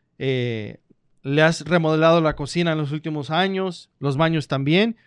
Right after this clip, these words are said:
y de vez en cuando te vas a topar con esa persona que dice, "Sí, está bien bonita, bien limpia la, la, la propiedad". Entonces ya allí tal vez sería una oportunidad para un agente que tengas en tu equipo.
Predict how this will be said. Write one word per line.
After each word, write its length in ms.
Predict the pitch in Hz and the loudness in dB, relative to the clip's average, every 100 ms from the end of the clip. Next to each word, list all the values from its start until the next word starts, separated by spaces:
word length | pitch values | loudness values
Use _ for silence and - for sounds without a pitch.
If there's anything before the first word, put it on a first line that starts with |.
| _ _ _ _ | _ _ _ _
y 140 | 202 233 | 2 6
de 80 | 220 | 6
vez 180 | 226 | 4
en 80 | 240 | 2
cuando 280 | 220 262 240 | 2 2 2
te 80 | 185 | 4
vas 140 | 180 | 4
a 80 | 202 | 2
topar 260 | 185 185 185 | 0 -2 0
con 140 | 196 | 0
esa 160 | 190 196 | 2 0
persona 340 | 185 196 202 | -2 0 0
que 100 | 202 | 0
dice, 220 | 202 175 | 0 -2
"Sí, 320 | 160 269 233 _ _ _ | -4 -4 -4 _ _ _
está 300 | - - 156 | -16 -6 0
bien 180 | 180 208 | 4 4
bonita, 320 | 208 208 208 | 4 2 2
bien 200 | 202 196 | 2 2
limpia 320 | 196 208 208 190 | -2 -4 -4 -4
la, 220 | 170 160 | -2 -2
la, 200 | 151 147 | 0 0
la 220 | 147 147 | 0 0
propiedad". 500 | 156 139 160 262 240 _ _ _ | -2 0 0 0 -2 _ _ _
Entonces 420 | 147 190 190 175 147 | -4 2 2 2 0
ya 160 | 180 | 2
allí 400 | 202 196 226 208 _ _ _ | 4 2 0 -2 _ _ _
tal 160 | 170 175 | 4 6
vez 140 | 180 | 4
sería 220 | 180 170 | 2 2
una 100 | 175 | 2
oportunidad 720 | 170 165 147 160 175 196 180 _ _ | 0 -2 -2 -4 -2 -2 -4 _ _
para 180 | 160 156 | -4 -2
un 100 | 170 | -2
agente 400 | 165 180 175 170 | -4 -4 -6 -6
que 100 | 151 | -6
tengas 340 | 160 160 160 | -4 -4 -4
en 120 | 160 143 | -6 -4
tu 100 | 135 | -4
equipo. 460 | 175 170 - 104 | 0 0 -2 -20